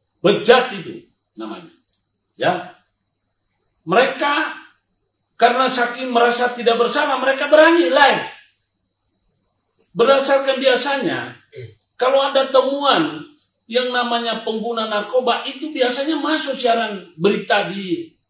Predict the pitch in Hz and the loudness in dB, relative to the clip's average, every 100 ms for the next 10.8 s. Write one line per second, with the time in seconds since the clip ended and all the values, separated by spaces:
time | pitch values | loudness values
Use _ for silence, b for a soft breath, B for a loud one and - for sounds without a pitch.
0 | _ _ 185 - 180 190 180 190 190 180 | _ _ -8 -4 -4 -2 -2 -2 -4 -4
1 | 170 - - _ _ 269 285 285 285 302 | -4 -4 -14 _ _ -4 -2 -4 -2 -2
2 | 311 277 254 269 277 285 302 285 226 160 | -2 -4 -4 -4 -6 -8 -6 -2 0 0
3 | 175 147 131 107 - _ _ _ _ _ | -4 -6 -8 -12 -14 _ _ _ _ _
4 | _ _ _ _ _ _ _ _ _ _ | _ _ _ _ _ _ _ _ _ _
5 | _ - _ - 202 226 247 240 - - | _ -20 _ -4 -4 -2 0 0 0 -4
6 | 117 - - _ _ _ _ - 247 269 | -4 -6 -14 _ _ _ _ -4 -2 0
7 | 285 262 262 226 254 240 254 208 240 240 | 0 0 -2 0 0 -2 -6 -4 -4 -4
8 | 240 - 233 - 339 339 240 175 220 - | -10 -4 -4 0 0 2 2 0 -2 -12
9 | _ _ _ _ _ _ _ _ _ _ | _ _ _ _ _ _ _ _ _ _
10 | _ _ _ _ 190 - - | _ _ _ _ -2 0 -2